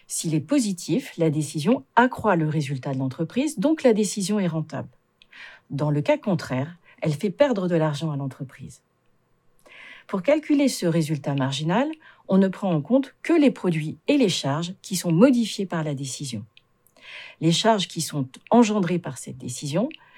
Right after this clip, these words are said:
permettent de calculer un coût pertinent. Et celles qui ne sont pas impactées par la décision sont des sunk costs. Prenons un exemple.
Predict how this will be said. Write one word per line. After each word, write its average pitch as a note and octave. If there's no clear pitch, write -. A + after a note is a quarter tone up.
permettent F3+
de F3
calculer E3
un E3
coût A3
pertinent. F3
Et -
celles C4+
qui G#3+
ne F3
sont D#3+
pas D#3+
impactées A#3
par C3
la C3
décision D#3
sont F#3
des D3+
sunk F#3
costs. -
Prenons D4
un G3
exemple. C3+